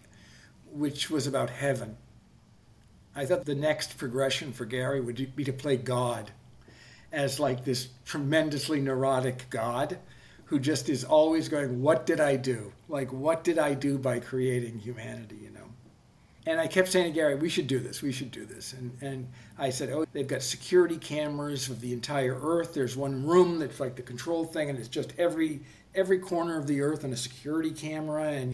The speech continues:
you're seeing the falls in Venezuela, and you're seeing Red Square and a tree frog someplace in the Amazon." So, and it was just all about this moral problem, the moral problem of humanity, and cre-, you know, and,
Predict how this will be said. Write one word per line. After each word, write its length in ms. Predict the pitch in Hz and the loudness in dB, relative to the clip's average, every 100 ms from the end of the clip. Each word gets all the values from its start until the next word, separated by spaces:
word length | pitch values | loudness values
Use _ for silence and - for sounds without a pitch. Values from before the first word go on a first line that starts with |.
| - | -6
you're 80 | 127 | -6
seeing 300 | 160 147 131 | -4 -4 -4
the 100 | 117 - - - - | -8 -12 -20 -20 -6
falls 420 | 151 143 143 135 | 4 6 6 2
in 120 | 143 | 0
Venezuela, 800 | 127 131 123 131 170 165 160 156 | 0 0 -2 0 2 2 2 0
and 140 | 147 127 | -2 -4
you're 100 | 127 | -6
seeing 440 | 127 147 131 135 131 | -4 -2 -2 -4 -4
Red 260 | 143 147 | 0 0
Square 800 | 131 - 156 165 165 160 156 151 | 0 -4 -2 0 0 0 -2 -2
and 200 | 123 110 127 | -6 -8 -12
a 40 | |
tree 320 | - - 156 | -12 -4 -4
frog 440 | 151 151 139 143 131 | -4 -2 0 0 -2
someplace 480 | 147 127 143 135 151 | -4 0 0 0 0
in 60 | |
the 120 | 139 139 | -2 0
Amazon." 400 | 143 139 143 131 - - - | -2 -4 -6 -8 -12 -18 -2
So, 340 | - 170 147 - - - - - - - | 4 4 2 -8 -20 -20 -20 -14 -14 -8
and 160 | 156 170 | -2 -2
it 100 | 170 | 2
was 160 | 180 - | 0 4
just 240 | 180 185 | 2 4
all 180 | 175 160 | 4 6
about 280 | 147 139 156 | 4 4 2
this 180 | 147 | -2
moral 520 | 143 139 143 139 135 127 | 0 0 2 4 2 0
problem, 640 | 127 135 135 135 131 127 | -2 0 0 0 -2 -4
the 100 | 123 | -4
moral 360 | 156 190 180 165 | 4 8 8 6
problem 500 | 151 139 127 131 123 | 2 0 0 0 -4
of 140 | 120 | -6
humanity, 680 | - 139 123 120 117 117 113 | -8 -6 -6 -6 -8 -10 -10
and 140 | 113 117 | -12 -14
cre-, 300 | - 127 123 | -10 -10 -8
you 100 | 139 | -10
know, 280 | 113 110 110 | -8 -10 -12
and, 180 | 110 | -14